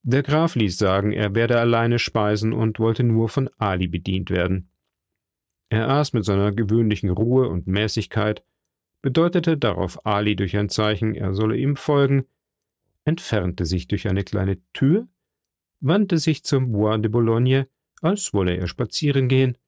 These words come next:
schlug den Weg nach Paris ein und befand sich mit Einbruch der Nacht vor seinem dortigen Haus. Monte Cristo lehnte sich an einen Baum und übersah die doppelte Allee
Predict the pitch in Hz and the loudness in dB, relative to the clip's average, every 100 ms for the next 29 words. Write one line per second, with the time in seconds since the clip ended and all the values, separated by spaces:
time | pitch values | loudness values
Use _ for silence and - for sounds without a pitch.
0 | _ _ _ _ _ - 90 85 87 87 | _ _ _ _ _ -8 -4 -4 -2 -4
1 | 80 90 104 101 127 120 147 - 143 147 | -2 -2 -2 -2 -2 0 0 0 0 0
2 | 143 _ _ _ _ _ _ - 214 233 | -2 _ _ _ _ _ _ -2 0 0
3 | - 92 - 101 - 107 110 - - 127 | -4 -4 -2 -2 -2 -2 -4 -4 -6 -4
4 | 143 131 135 - 143 92 90 - _ - | 0 0 0 0 0 0 -4 -8 _ -4
5 | 139 156 127 113 151 - 90 76 98 113 | 0 2 2 2 0 0 -4 -4 -2 -2
6 | 180 101 - - - _ _ _ _ _ | -2 -4 -6 -10 -20 _ _ _ _ _
7 | _ _ _ _ _ _ _ _ _ _ | _ _ _ _ _ _ _ _ _ _
8 | _ _ _ 131 120 107 - 135 - 180 | _ _ _ 0 2 2 -2 -2 2 2
9 | 220 - 139 147 151 147 139 139 123 120 | 0 -4 0 2 2 2 2 2 2 4
10 | 117 104 92 85 95 127 143 160 - - | 2 2 0 0 0 0 2 0 0 -2
11 | 131 135 98 92 101 113 110 107 117 110 | 2 2 2 0 0 0 0 -2 0 -2
12 | 123 127 123 107 110 | 0 2 2 4 2